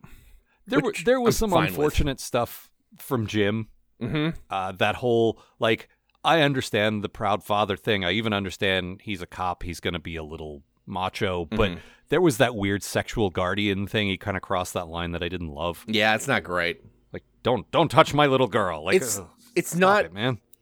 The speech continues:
Speaker 2: I wouldn't call it out of character, though, you know?
Speaker 1: No, 'cause he's a cop.
Speaker 2: Yeah.
Speaker 1: And he's, like,
Speaker 2: Old.
Speaker 1: again, these are people who have lost people in their
Speaker 2: Mm-hmm.
Speaker 1: lives. Barbara's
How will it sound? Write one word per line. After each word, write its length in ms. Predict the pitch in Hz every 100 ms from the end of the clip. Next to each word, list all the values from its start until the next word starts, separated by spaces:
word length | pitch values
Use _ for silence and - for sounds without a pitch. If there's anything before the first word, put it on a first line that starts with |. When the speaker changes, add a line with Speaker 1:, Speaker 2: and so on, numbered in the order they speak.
| _ _ _
Speaker 2:
I 60 | 165
wouldn't 280 | 202 220 190
call 180 | 190
it 80 | 156
out 160 | 147 147
of 80 | -
character, 540 | - 113 95 - 85
though, 280 | 67 62 - _
you 100 | 104
know? 280 | 104 117 131 _
Speaker 1:
No, 640 | - 311 277 277 151 156
'cause 180 | - 190
he's 120 | 214 202
a 60 |
cop. 360 | - 302 78 107
Speaker 2:
Yeah. 220 | 113 69 - _ _ _ _ _ -
Speaker 1:
And 200 | 147 170
he's, 260 | 196 - _ _ -
like, 220 | 175 143
Speaker 2:
Old. 260 | 98 - - - _ _ _ _ _ _
Speaker 1:
again, 560 | 185 226 247 120 113 147 _ _ _ _
these 320 | 151 139 165
are 40 | 202
people 440 | - 151 - 135
who 200 | - 131
have 100 | 123
lost 300 | 104 131 -
people 280 | 127 110 98
in 80 | 85
their 120 | 78
Speaker 2:
Mm-hmm. 140 | 76
Speaker 1:
lives. 200 | 104 131
Barbara's 500 | - 113 139 120 -